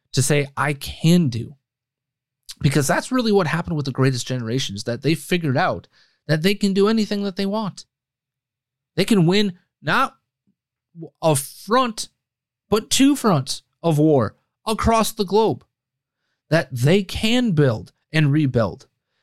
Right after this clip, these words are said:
that they can go through anything and come out the other side. And we don't know if we can do that right now 'cause we live in these times that we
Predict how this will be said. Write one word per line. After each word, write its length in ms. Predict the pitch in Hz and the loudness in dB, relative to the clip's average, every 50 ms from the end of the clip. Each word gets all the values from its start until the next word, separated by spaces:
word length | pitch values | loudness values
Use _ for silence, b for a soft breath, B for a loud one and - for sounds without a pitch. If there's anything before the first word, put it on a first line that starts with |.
| _ _ | _ _
that 200 | 147 151 - 151 | -4 -4 -2 -2
they 180 | 139 170 185 | 0 0 0
can 680 | 180 180 - - - - 220 233 226 202 156 120 110 120 - _ _ _ _ _ _ - 143 | 0 -4 -12 -10 -2 0 0 2 4 4 2 2 0 -2 -8 _ _ _ _ _ _ -16 -2
go 240 | 139 175 190 214 | 2 4 4 4
through 420 | 208 - - - 202 220 220 214 196 | 2 0 -4 0 2 2 4 2 2
anything 520 | - 175 190 214 208 190 - 185 170 165 | 0 0 0 0 -2 -2 0 0 0 0
and 120 | 165 160 - | 0 -2 -2
come 220 | - 185 185 180 | -2 0 0 2
out 200 | 180 175 180 180 | 2 0 -2 0
the 140 | - 165 156 | 2 2 2
other 180 | 165 156 156 | 4 2 2
side. 460 | 135 - - 160 156 135 - - - _ _ _ _ _ _ _ _ _ _ _ _ _ _ _ _ _ _ _ _ _ | 0 2 0 -2 -2 -6 -12 -18 -20 _ _ _ _ _ _ _ _ _ _ _ _ _ _ _ _ _ _ _ _ _
And 120 | - 113 123 | 0 2 4
we 80 | 214 | 4
don't 200 | 262 330 339 330 | 4 2 0 0
know 160 | 269 254 262 269 | 2 2 2 2
if 100 | 247 - | 0 -2
we 100 | 208 175 | -6 -2
can 180 | - 151 131 | 0 0 0
do 200 | 123 - 226 269 | 2 4 2 4
that 220 | 202 143 120 101 - | 4 2 -2 -2 -4
right 200 | 117 110 98 - | -4 -6 -6 -6
now 260 | - 76 - - _ _ _ _ _ _ _ _ _ _ _ _ _ _ _ _ _ _ _ _ _ _ _ _ _ _ _ _ _ | -10 -16 -16 -18 _ _ _ _ _ _ _ _ _ _ _ _ _ _ _ _ _ _ _ _ _ _ _ _ _ _ _ _ _
'cause 240 | - 185 214 202 196 | 0 0 0 2 0
we 140 | 196 208 190 | -2 -2 0
live 280 | 160 160 190 226 208 | 2 2 2 2 0
in 100 | 196 180 | 0 -2
these 220 | 170 160 143 131 131 | 0 0 0 0 -2
times 420 | - - - - 196 208 202 185 | -4 -8 -4 -2 0 0 0 -2
that 120 | - 151 127 | -4 -4 -4
we 140 | 127 120 | -4 -6